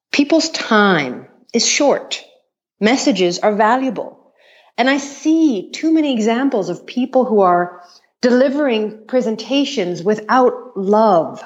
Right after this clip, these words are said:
for their subject, without love for what they've created. The word presentation has the word present in it. And I think that what I really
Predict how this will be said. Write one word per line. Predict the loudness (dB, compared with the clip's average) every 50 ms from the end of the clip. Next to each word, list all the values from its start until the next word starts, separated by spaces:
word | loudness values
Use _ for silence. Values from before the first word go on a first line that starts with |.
| -12
for | -4 -2 -2 0
their | 0 -2 -4 -6
subject, | -6 -2 0 0 2 2 2 2 2 0 0 -2
without | -4 -4 -2 0 0 0 2 2
love | 2 2 4 4 4 4 2 2 0 -2 -6 -14 -14
for | -12 -12 -10
what | -10 -10 -10
they've | -10 -12 -12 _
created. | -16 -16 -12 -10 -6 -4 -2 -2 -2 -2 -2 -2 -2 -2 -4 -6 -12 -14 _ _ _ -20 -20 _ _ _ _ _ _ _ _ _ _ _ -2
The | 0 2
word | 4 4 4 4 2 2
presentation | 0 2 2 2 0 -2 -2 -2 -2 -2 -2 -2 -4 -4 -4
has | -4 -6 -6
the | -6 -4
word | -2 -2 -2 -4 -6
present | -6 -2 2 2 2 4 2 0 -2 -4 -10
in | -12 -12 -12 -12
it. | -12 -10 -8 -8 -10 -10 -12 _ _ _ _ _ _ _ _ _ _ _ _ _ _ _ _ _ -2
And | 0 2 2
I | 2 0
think | 0 2 2 2 2 0 -2 -8 -18 -18 -8 -4
that | -2 -2 -2 -4 -12 -20 _ -2
what | 0 2 4
I | 4 4
really | 2 0 -2 -2 -2 0 0 0 0 0 0 -2 -4 -6 -12 -20 -20